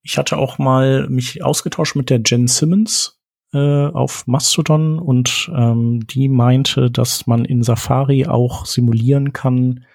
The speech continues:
also f-, wer mit diesen Farben irgendwie rumspielt, ähm, dass man simulieren kann, wie die Seite aussieht, wenn man, äh, keinen, äh,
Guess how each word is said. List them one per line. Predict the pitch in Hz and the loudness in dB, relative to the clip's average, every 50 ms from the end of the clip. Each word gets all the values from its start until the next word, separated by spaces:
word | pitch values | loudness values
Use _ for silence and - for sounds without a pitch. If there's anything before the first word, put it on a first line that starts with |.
| _ _ _ _ _ | _ _ _ _ _
also | 117 107 107 101 | -10 -8 -8 -8
f-, | - - _ _ _ _ _ _ | -8 -12 _ _ _ _ _ _
wer | - 113 113 113 120 | -4 0 2 2 2
mit | 120 - 120 | 2 2 2
diesen | 113 113 113 | 0 0 -2
Farben | - - 123 120 120 120 117 117 | -2 0 0 0 2 0 0 -2
irgendwie | - - 120 113 - - 120 113 | -2 -2 -4 -4 -2 -2 -2 -2
rumspielt, | - - 170 175 - - - 156 156 156 147 - - - - - - - - - - - - _ _ _ | 0 -2 -2 -2 -2 0 0 2 2 2 0 -2 -6 -8 -12 -20 -20 -20 -20 -20 -20 -20 -20 _ _ _
ähm, | 117 113 113 113 110 113 117 - - | 0 2 2 2 2 -2 -4 -2 -2
dass | 120 - | -2 0
man | - 123 113 | 0 0 2
simulieren | 120 127 120 120 127 143 143 147 143 | 2 2 4 4 4 4 2 0 -2
kann, | - - 135 131 131 131 131 127 127 127 - _ _ | -2 0 0 2 2 2 2 0 -2 -4 -12 _ _
wie | 117 110 113 120 127 131 139 127 123 - _ _ _ _ _ _ _ - | -6 -4 -2 0 0 0 -2 -4 -6 -12 _ _ _ _ _ _ _ -2
die | 123 | -2
Seite | 117 - 113 123 131 - 139 - | 0 2 2 2 2 0 0 0
aussieht, | - 123 - - 127 - - | 0 0 0 -2 -4 -2 -2
wenn | 123 117 | -2 0
man, | 117 113 113 113 113 117 - - - - _ _ _ _ _ _ _ | 2 2 0 0 -2 -4 -6 -12 -20 -20 _ _ _ _ _ _ _
äh, | 185 127 113 113 113 - - | -2 0 0 0 0 -2 -6
keinen, | - - 123 123 127 123 123 113 110 110 113 113 113 117 123 - _ _ | -6 -2 0 2 2 2 2 2 2 0 0 0 -2 -4 -8 -14 _ _
äh, | - 117 110 107 107 110 110 | -2 0 0 2 0 0 -2